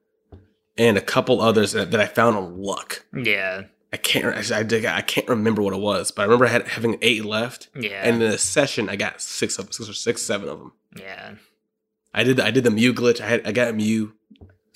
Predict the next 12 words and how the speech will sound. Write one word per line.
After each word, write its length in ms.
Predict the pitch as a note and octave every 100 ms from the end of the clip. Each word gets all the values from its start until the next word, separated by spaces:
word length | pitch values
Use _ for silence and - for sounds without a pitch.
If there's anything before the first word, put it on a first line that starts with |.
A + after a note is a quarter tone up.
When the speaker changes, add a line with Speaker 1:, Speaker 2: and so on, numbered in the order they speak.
| _
Speaker 1:
I 100 | - A2
wanna 180 | A2+ G#2
do 140 | A2+
that. 260 | A2 G#2+ -
Speaker 2:
Damn, 480 | A#2 C3+ B2+ G#2 F#2
man. 440 | F#2 F#2 F#2 G2+ -
Speaker 1:
Um, 540 | A2 G#2 G2 F#2+ G2 _ _ _ _ _ _
but 360 | A#2 B2 A2 -
I 160 | - A2
got 340 | B2+ C#3+ -
to 200 | - A#3
it. 160 | C3 B2+